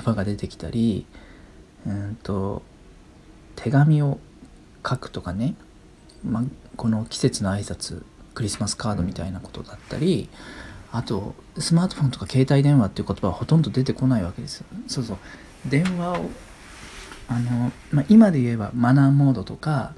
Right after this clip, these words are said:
今だったら電源を切るっていうことが、当時の九十年代だと、電話線を抜いておくとか書かれているんですよ。でも本質的には同じなわけですよね。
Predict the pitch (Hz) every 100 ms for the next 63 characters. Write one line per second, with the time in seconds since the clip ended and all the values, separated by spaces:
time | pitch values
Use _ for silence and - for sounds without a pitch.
0 | - 160 135 117 95 95 117 135 139 131
1 | 131 123 120 - - 92 - - 92 107
2 | 90 - - - 214 165 120 - 160 165
3 | 160 156 156 113 80 - - - - -
4 | - - - - 80 117 80 - - -
5 | - - - - - - - 131 175 180
6 | 185 160 160 143 143 143 139 - - -
7 | - - - - 127 107 78 87 80 -
8 | - 202 165 196 202 - 226 214 175 -
9 | 113 120 123 117 - - - 117